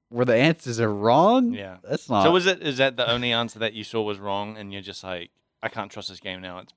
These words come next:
Speaker 2: broken my trust."
Speaker 1: There were, well, there were a few that I was sus-, suspicious of.
Speaker 2: Yeah.
Speaker 1: But I screenshotted that one.
Speaker 2: Oh,
Speaker 1: I was
Speaker 2: okay.
Speaker 1: like, "This is, this is definitely wrong."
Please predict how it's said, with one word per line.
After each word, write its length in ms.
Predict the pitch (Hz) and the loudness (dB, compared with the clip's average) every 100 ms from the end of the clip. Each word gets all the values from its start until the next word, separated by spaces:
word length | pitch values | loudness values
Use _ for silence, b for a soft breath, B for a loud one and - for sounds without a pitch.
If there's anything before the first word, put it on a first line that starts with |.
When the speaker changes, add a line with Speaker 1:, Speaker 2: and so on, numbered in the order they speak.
| - | -6
Speaker 2:
broken 240 | 120 - | -6 -8
my 60 | 101 | -16
trust." 420 | - - - - | -16 -16 -16 -2
Speaker 1:
There 80 | 147 | 4
were, 120 | 170 196 | 6 8
well, 120 | 175 | 6
there 140 | 180 | 6
were 40 | 175 | 4
a 60 | |
few 160 | - 214 | 6 4
that 120 | 175 | 6
I 40 | |
was 100 | 131 | 6
sus-, 280 | - 131 - | 4 -4 -8
suspicious 560 | - 123 - 135 101 - | -6 -4 0 0 0 0
of. 240 | 90 85 | 2 2
Speaker 2:
Yeah. 240 | 104 110 92 | 2 2 2
Speaker 1:
But 120 | 98 | 2
I 20 | 104 | 2
screenshotted 800 | - - 143 151 - 123 107 | 0 0 2 4 4 2 4
that 240 | 90 104 87 | 4 2 2
one. 160 | 90 | 0
Speaker 2:
Oh, 20 | 92 | -4
Speaker 1:
I 80 | |
was 160 | 92 92 | -6 -6
Speaker 2:
okay. 40 | |
Speaker 1:
like, 100 | 82 | -6
"This 160 | 87 101 | -4 -6
is, 160 | 90 85 | -8 -8
this 260 | 95 - | -6 -6
is 80 | 87 | -6
definitely 360 | 87 87 78 76 | -6 -6 -6 -10
wrong." 260 | 80 78 | -8 -8